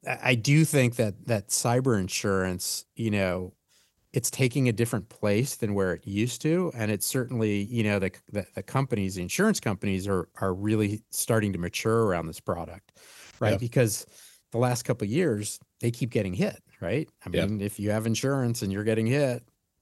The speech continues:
Speaker 1: the, the, the, the insurance companies are feeling it too. So what, what are you seeing out there? And, like, what, what's, what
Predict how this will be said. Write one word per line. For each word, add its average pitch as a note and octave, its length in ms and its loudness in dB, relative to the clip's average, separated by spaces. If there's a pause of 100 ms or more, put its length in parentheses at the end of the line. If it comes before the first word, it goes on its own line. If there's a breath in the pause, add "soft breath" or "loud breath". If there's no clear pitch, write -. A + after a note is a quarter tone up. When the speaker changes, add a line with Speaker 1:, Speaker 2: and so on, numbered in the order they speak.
(280)
Speaker 1:
the, G2 200 -2
the, F#2 300 -6
the, F#2 240 -10 (160)
the G2 400 -6 (380)
insurance B2 460 2
companies F#2+ 400 0
are F2 60 -6
feeling F#2+ 340 -4
it F2+ 120 -8
too. A2+ 300 -2
So G2 380 0 (440 loud breath)
what, D3+ 160 6
what E3+ 260 4
are - 20 4
you A#3+ 160 4
seeing C#3 420 4
out G#2 220 2
there? E2+ 260 0
And, F#2+ 140 -2
like, F#2 240 0
what, B2 380 2
what's, - 560 -2
what C3 260 0